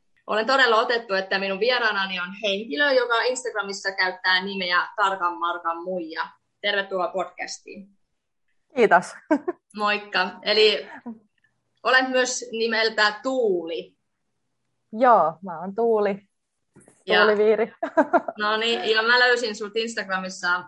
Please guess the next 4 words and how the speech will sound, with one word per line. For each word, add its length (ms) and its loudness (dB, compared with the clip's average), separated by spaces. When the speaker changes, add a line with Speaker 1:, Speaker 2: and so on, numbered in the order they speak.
Speaker 1:
Tarkan 320 0
Markan 380 -6
Muija, 640 -2
Insta-tili. 840 -6